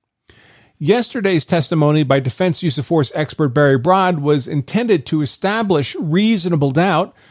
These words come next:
on the justified use of force question, and as I've written, that didn't go particularly well.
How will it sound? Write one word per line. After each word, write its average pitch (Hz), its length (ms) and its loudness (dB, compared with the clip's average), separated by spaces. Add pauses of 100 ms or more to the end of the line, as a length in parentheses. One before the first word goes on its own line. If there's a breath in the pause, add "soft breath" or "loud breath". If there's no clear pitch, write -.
(300 soft breath)
on 190 260 2
the 190 100 4
justified 156 640 0
use 143 220 -2
of 123 80 -6
force 139 260 -2
question, 185 520 0
and 151 420 0
as 139 180 0
I've 131 200 2
written, 160 320 -2
that 147 260 -2
didn't 139 300 0
go 123 160 0
particularly 120 500 -2
well. 117 380 0